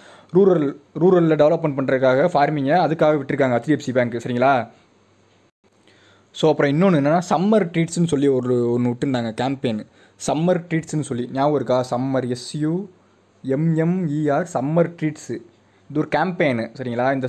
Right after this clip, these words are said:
சம்மர் ட்ரீட்ஸ் வந்து விட்டது ஹெச் டி எஃப் சி பேங்க் தான். எதுக்காக, எதுக்காக இந்த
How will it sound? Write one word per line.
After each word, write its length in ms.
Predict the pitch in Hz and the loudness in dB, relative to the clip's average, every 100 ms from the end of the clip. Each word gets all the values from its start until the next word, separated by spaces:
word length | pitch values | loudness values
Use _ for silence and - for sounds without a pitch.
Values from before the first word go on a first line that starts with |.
| 127 | -2
சம்மர் 280 | 139 185 | 2 2
ட்ரீட்ஸ் 200 | 170 151 | 0 -4
வந்து 180 | 147 156 | -2 -2
விட்டது 300 | 147 147 156 | -2 0 0
ஹெச் 100 | 139 | 2
டி 80 | 175 | 2
எஃப் 80 | 170 | 0
சி 120 | 143 | 0
பேங்க் 260 | 127 123 123 | -2 0 0
தான். 360 | 123 170 220 - - - - - | 2 2 -2 -8 -20 -20 -10 -4
எதுக்காக, 380 | 147 180 151 | 0 0 2
எதுக்காக 340 | 139 170 190 165 | 2 2 2 2
இந்த 140 | 147 | 0